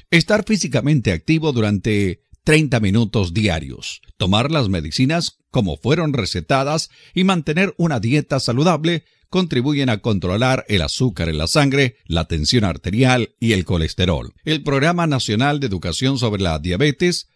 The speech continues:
ofrece un folleto de recetas que contienen nuevas alternativas para preparar la comida tradicional hispana, presentando los platos sabrosos, pero bajos en grasa y sal.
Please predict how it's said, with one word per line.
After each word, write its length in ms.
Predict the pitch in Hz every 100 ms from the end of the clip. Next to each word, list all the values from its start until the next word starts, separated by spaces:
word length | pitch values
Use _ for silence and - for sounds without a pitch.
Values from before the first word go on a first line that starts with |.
| _
ofrece 680 | 92 87 147 156 147 120 -
un 240 | 196 220
folleto 520 | 151 127 113 147 -
de 80 | 120
recetas 500 | 143 104 139 - 160
que 120 | -
contienen 640 | 156 147 127 170 160 120 101
nuevas 380 | 170 175 151
alternativas 840 | 127 101 101 101 82 160 160 151 -
para 300 | 120 98 85
preparar 480 | 87 85 107 127
la 140 | 120 87
comida 460 | 92 107 107 92
tradicional 600 | 80 76 71 73 87 95
hispana, 500 | 78 - 143 139 135 - _
presentando 560 | 208 202 165 135 139 120
los 140 | 82
platos 360 | 117 110 - 78
sabrosos, 600 | 67 107 147 196 202 - _ _
pero 240 | - 87 71
bajos 640 | 104 127 139 147 - - _ -
en 200 | 80 73
grasa 380 | 92 104 -
y 60 | 98
sal. 380 | 85 95 71